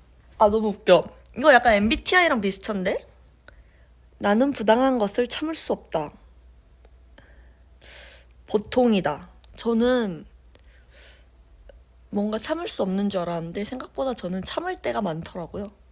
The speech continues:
그래서 보통이다. "나는 질서와 사회적 관습을 중시한다." 매우 그렇다.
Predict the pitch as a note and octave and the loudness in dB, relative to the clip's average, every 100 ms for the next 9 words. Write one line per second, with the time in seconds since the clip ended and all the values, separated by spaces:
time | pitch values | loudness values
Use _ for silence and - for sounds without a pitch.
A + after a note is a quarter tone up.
0 | _ - - - _ - - F#3 D#4+ G#4+ | _ -20 -20 -20 _ -16 -14 -10 -8 -10
1 | - _ - _ - - C4+ A#3+ F#3 - | -14 _ -20 _ -20 -12 -6 -6 -6 -12
2 | - - - _ _ _ _ _ _ _ | -20 -20 -20 _ _ _ _ _ _ _
3 | _ _ _ _ _ _ _ _ - _ | _ _ _ _ _ _ _ _ -20 _
4 | _ _ - A#3 C4 C#4+ - A3+ G#3+ - | _ _ 0 2 2 0 0 -2 -2 -4
5 | A#3+ A3 A3 A#3+ F3 - - C#4 C#4 C#4+ | 0 2 4 4 2 -2 -6 -2 0 0
6 | D4 - - F#3 F3+ - F3+ A#3 A#3 - | -2 -6 -8 -6 -6 -6 -4 -6 -6 -6
7 | G#3+ A3 G#3 F#3+ D3+ C3+ - - - - | -4 -4 -4 -6 -8 -10 -14 -18 -20 -20
8 | - - - - - - - - _ _ | -20 -16 -14 -14 -18 -20 -20 -20 _ _
9 | - - - - - G3 A#3 A3+ - F#3+ | -20 -20 -20 -20 -2 2 2 2 -2 -2
10 | F#3 - D#3+ C3+ | -2 -6 -8 -10